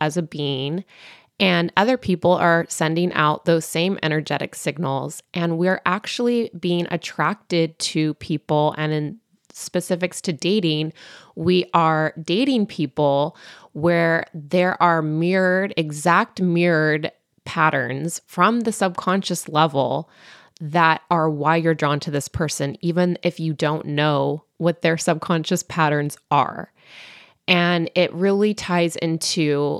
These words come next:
limiting beliefs, emotions,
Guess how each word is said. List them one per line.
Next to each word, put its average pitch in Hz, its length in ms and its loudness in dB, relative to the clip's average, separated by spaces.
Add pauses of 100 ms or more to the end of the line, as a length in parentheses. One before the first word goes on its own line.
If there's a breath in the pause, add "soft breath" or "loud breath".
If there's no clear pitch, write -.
limiting 160 640 -2
beliefs, 214 960 -2 (800 soft breath)
emotions, 196 1120 2